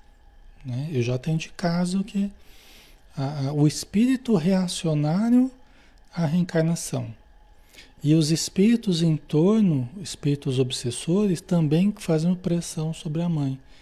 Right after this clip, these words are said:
para que não fosse viável a reencarnação. Começava a aparecer um monte de, de, de sangramentos na placenta. Os médicos nem sabiam por que que estava acontecendo.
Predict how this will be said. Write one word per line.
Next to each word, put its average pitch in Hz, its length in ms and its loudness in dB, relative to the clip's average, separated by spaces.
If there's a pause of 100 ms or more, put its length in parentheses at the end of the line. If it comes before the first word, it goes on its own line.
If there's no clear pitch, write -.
(420)
para 131 300 0 (240)
que 147 120 -2
não 147 200 2
fosse - 320 -6
viável 139 440 0
a 127 40 -2
reencarnação. 139 720 -6 (460)
Começava 170 420 2
a - 20 2
aparecer 165 480 0
um 165 60 2
monte 175 340 0
de, 139 340 -4 (320)
de, 123 520 -8 (960)
de 123 120 -4
sangramentos 143 720 2
na 127 120 0
placenta. 127 1500 -2 (440)
Os 143 100 -6
médicos 170 480 0
nem 220 160 4
sabiam 202 520 -2
por 233 260 -6
que 165 260 -4
que - 120 -12
estava 170 240 -4
acontecendo. 147 640 -8